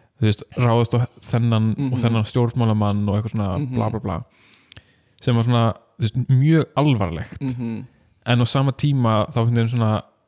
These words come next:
Speaker 1: ímynda með sér, ok, þetta er eitthvað svona sem þú, sem fólk bara svona talar um.
Speaker 2: Já.
Speaker 1: En er ekkert endilega að fara að gera.
Speaker 2: Nei.
Speaker 1: Eh, þú veist, bara svona, þú veist, það gerir þetta allir svona á einhverju leveli nema þarna ertu kannski með einstaklinga sem eru bara einhvern veginn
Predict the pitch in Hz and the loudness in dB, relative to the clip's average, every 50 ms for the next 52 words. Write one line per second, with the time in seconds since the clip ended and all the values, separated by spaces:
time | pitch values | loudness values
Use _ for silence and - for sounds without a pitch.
0 | _ - 139 139 139 143 131 - 123 120 117 117 117 110 110 104 113 104 107 107 | _ -4 0 0 2 2 2 0 0 2 2 2 2 2 2 2 2 2 0 0
1 | - - 123 113 113 113 - 120 - 120 113 - 123 120 120 113 - _ _ _ | 0 0 0 2 2 0 -2 -2 -2 -2 0 0 0 0 0 0 -2 _ _ _
2 | _ _ _ _ _ _ - - - 120 110 123 120 - - 120 113 120 - - | _ _ _ _ _ _ -12 -8 -6 -4 -2 -2 -2 -2 -2 -2 -2 -2 -4 -6
3 | - - 131 123 123 120 113 98 98 - - 117 - 143 127 92 76 - _ _ | -6 -4 -2 0 0 0 0 -2 -2 -6 -8 -8 -8 -6 -6 -6 -8 -12 _ _
4 | _ _ _ _ - 110 110 104 - 123 123 117 120 - 120 113 - 123 117 - | _ _ _ _ -2 0 0 2 2 2 2 0 0 0 -2 -2 0 -2 -2 0
5 | - 123 113 110 - - 127 120 92 69 - - 64 - - _ - 117 110 - | -2 -2 -4 -4 -6 -4 -4 -2 -2 -4 -6 -8 -12 -14 -16 _ -10 -8 -8 -10
6 | - - _ _ _ _ _ _ _ - - 117 110 107 104 107 107 104 104 104 | -10 -14 _ _ _ _ _ _ _ -6 -2 0 2 2 2 2 2 2 0 0
7 | - - _ - - - - - _ - 117 107 - - - - 120 113 110 120 | -2 -6 _ -20 -20 -20 -20 -14 _ -2 -2 -2 -2 -4 -4 -4 -2 -2 0 0
8 | 113 110 104 - - _ - - - - - - _ _ - 110 117 110 - - | 0 0 0 -2 -6 _ -20 -20 -20 -20 -20 -20 _ _ -4 -2 -2 -2 -2 0
9 | 135 143 156 151 143 135 123 - 127 120 127 - 135 127 - 135 127 139 143 131 | 0 2 2 2 0 0 0 0 -2 -2 0 0 -2 -2 0 0 0 2 2 2
10 | 120 110 110 113 110 110 110 - - - - - - - 127 120 131 120 - 127 | 2 2 2 2 2 0 -2 -4 -8 -20 -20 -12 -6 -4 -4 -2 -2 -2 -2 0
11 | - 123 117 - 123 120 123 120 113 127 135 - - 123 117 120 110 113 107 123 | 0 0 0 0 0 0 2 2 2 0 0 -2 -2 -2 -2 0 0 0 0 0
12 | 117 113 110 117 117 113 110 - 110 107 104 101 98 - - _ _ - - _ | 2 2 2 2 2 2 0 0 0 0 0 0 -2 -4 -6 _ _ -20 -20 _
13 | _ _ - 123 113 117 110 107 104 101 - | _ _ -4 -4 -2 0 0 0 0 0 -2